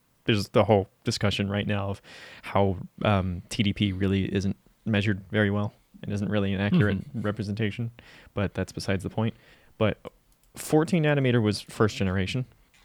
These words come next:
Speaker 1: Holy shit. Well, second came along, and I think that one was twelve? I think it, I think it was, uh, twelve nanometer. It was, like, a small improvement, and then they, like, try to make sure everything else worked fairly well.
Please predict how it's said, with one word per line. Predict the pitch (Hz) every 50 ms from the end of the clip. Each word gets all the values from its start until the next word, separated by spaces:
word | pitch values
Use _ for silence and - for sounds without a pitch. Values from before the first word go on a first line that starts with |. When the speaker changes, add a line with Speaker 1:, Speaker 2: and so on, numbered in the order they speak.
| _ - - _ -
Speaker 1:
Holy | 123 110 107 104 98
shit. | - - 131 98 - _ - _ _ _ _ _ _
Well, | - 117 110 104 - -
second | - - 180 190 190 - 120 117
came | - 123 113 107
along, | 98 98 98 101 107 101
and | 98
I | 101
think | - - 151 147
that | - 156
one | 139 139 120
was | 101 95 - _ _ _ _ _ _ _
twelve? | - - - - 113 98 107 156 247 294 285 - - - - _ _ _ _ _ _ _ _ _ -
I | - 120
think | - 139 131
it, | 139 127 - - 117 -
I | 117
think | 120 - 139 135
it | - 127
was, | - 120 117 113 107 104
uh, | 113 107 107 104 101 101 98 98 95 95 92 92 92 -
twelve | - - 117 135
nanometer. | 147 156 170 180 190 202 202 202 - _ _ - - _
It | - 123
was, | 120 117 113
like, | 120 120
a | 120 117 110
small | - - - - - - 131 120 123 135 139 131
improvement, | 131 123 113 - - 127 123 123 113 117 110 101 101 101 -
and | 110 110 107
then | 104 104
they, | 104 101 104 104
like, | 101 101 101 98 - - _ _ _
try | - - 117
to | 107
make | 101 101 98
sure | - - 110 101
everything | 101 98 101 104 104 101
else | 98 95 98 - - -
worked | 107 95 - - - - _ - - - - _ _ _ _ - - - - -
fairly | - - - - 127 113 104 98 98
well. | 95 - - - - -